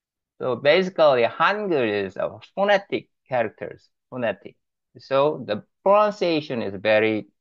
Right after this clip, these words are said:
so important, okay, pronunciation. So,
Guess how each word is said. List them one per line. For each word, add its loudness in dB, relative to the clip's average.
so -8
important, -4
okay, -12
pronunciation. -14
So, -4